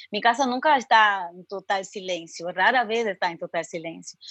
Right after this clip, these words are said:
pero eso no me debe impedir de buscar este lugar con mi Señor, ¿no? Es,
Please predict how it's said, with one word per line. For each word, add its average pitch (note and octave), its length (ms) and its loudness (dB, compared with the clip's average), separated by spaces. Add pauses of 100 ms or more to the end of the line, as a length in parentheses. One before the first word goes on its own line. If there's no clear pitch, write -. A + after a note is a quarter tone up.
(160)
pero G3+ 180 4
eso A3+ 200 2
no A#3+ 120 0
me B3 120 0
debe B3 200 4
impedir G#3+ 880 0
de F#3 160 -4
buscar F3+ 720 -2
este F#3+ 280 -4
lugar F#3+ 360 0
con F3 220 -8
mi F3 80 -10
Señor, F3 460 -10 (600)
¿no? F#3+ 200 4
Es, F#3+ 440 2